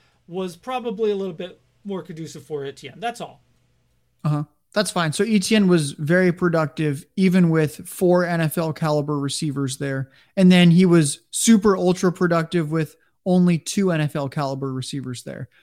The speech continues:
Speaker 1: Well, we'll
Speaker 2: Let's
Speaker 1: see how
Speaker 2: turn
Speaker 1: good
Speaker 2: to
Speaker 1: Amari
Speaker 2: Rashad
Speaker 1: Rodgers
Speaker 2: Bateman.
Speaker 1: really is. Let's slow it down.
Speaker 2: So Rashad Bateman, he's so incredible, right? Just, he, we've been talking about him. He's this great prospect.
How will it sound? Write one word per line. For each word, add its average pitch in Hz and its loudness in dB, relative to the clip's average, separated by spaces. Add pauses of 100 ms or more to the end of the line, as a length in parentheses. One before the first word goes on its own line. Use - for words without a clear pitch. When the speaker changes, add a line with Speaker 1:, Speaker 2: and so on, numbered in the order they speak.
Speaker 1:
Well, 233 -10
we'll 208 2
Speaker 2:
Let's 233 -6
Speaker 1:
see 247 -6
how 202 0
Speaker 2:
turn 277 -2
Speaker 1:
good 202 0
Speaker 2:
to - -2
Speaker 1:
Amari 170 0
Speaker 2:
Rashad 175 2
Speaker 1:
Rodgers 156 2
Speaker 2:
Bateman. 131 -6
Speaker 1:
really 135 -6
is. 113 -14
Let's 143 -12
slow 143 -8
it 123 -12
down. 113 -14 (1200)
Speaker 2:
So 202 4
Rashad 196 2
Bateman, 180 2 (540)
he's 175 -2
so 170 -2
incredible, 131 -4
right? 131 -8 (120)
Just, 156 -8 (480)
he, 170 -8 (520)
we've 196 4
been 220 4
talking 196 2
about 196 2
him. 185 6
He's 180 6
this 156 -2
great 190 0
prospect. 165 -4